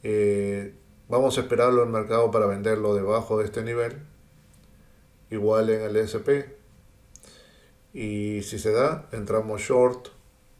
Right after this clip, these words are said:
pero si no se da, hay que seguir esperando.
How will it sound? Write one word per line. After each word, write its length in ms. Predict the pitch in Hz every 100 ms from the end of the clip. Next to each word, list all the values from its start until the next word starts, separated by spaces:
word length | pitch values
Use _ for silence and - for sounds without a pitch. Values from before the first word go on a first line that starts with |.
| _ _ _ _ _ - - _ _
pero 320 | - 107 104 104
si 140 | 113
no 180 | 113 123
se 140 | 127
da, 360 | 120 127 127 -
hay 140 | 113
que 120 | 104 101
seguir 280 | 98 98
esperando. 760 | 101 - 107 101 98 98 98 -